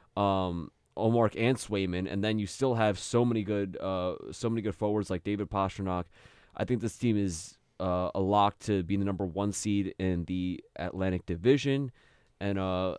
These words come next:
I don't know. That might, that might give away my number one, but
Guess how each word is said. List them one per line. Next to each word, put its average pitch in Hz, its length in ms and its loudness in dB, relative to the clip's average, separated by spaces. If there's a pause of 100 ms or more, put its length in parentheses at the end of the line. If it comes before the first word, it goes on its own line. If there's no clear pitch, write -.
(180)
I 110 100 0
don't 156 140 0
know. 156 120 0
That 98 140 0
might, 127 280 -2
that 110 120 0
might 151 120 -2
give 160 120 -2
away 151 180 2
my 139 140 -2
number 120 240 -2
one, 101 540 -2
but 98 280 0